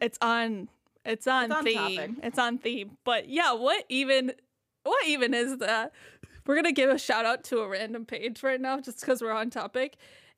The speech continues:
Speaker 1: It's the frickin' page, um, that's, like,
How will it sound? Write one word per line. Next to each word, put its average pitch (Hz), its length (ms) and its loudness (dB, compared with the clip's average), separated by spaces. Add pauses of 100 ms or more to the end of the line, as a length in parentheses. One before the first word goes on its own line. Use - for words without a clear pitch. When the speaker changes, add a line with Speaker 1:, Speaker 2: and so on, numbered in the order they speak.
(100)
Speaker 1:
It's 262 240 0 (180)
the 262 220 2
frickin' 330 680 -6
page, 262 680 -4 (440)
um, 226 600 -4 (540)
that's, 240 220 -2
like, 226 300 -2